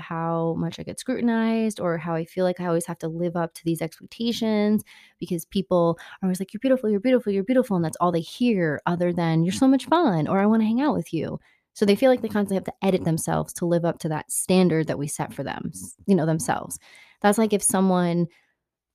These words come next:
I don't know, bakes cakes, and they're always baking these awesome cakes, and they taste so delicious, and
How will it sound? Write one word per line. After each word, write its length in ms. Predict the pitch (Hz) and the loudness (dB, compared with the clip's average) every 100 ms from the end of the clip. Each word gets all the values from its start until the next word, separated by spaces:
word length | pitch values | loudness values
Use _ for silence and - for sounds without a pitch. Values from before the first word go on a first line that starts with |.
| - | 0
I 60 | |
don't 80 | 196 | 2
know, 180 | 165 175 - - - - _ _ - | 4 2 -2 -12 -20 -20 _ _ -4
bakes 260 | 175 - | -2 -4
cakes, 440 | - 185 - - - | -2 -2 -2 -8 -6
and 140 | 175 | -4
they're 140 | 165 - | -4 -2
always 400 | 190 190 180 165 | 0 2 0 0
baking 400 | 190 180 175 170 | -2 0 0 0
these 160 | 156 - | -2 -4
awesome 340 | 190 185 - 185 | -6 -6 -4 -6
cakes, 360 | - 180 160 | -2 -4 -4
and 80 | 170 | -6
they 60 | 165 | -8
taste 320 | - 165 - | -6 -8 -4
so 120 | 180 | -2
delicious, 600 | 180 185 185 - - - | -2 -2 -4 -6 -10 -4
and 180 | 165 | -2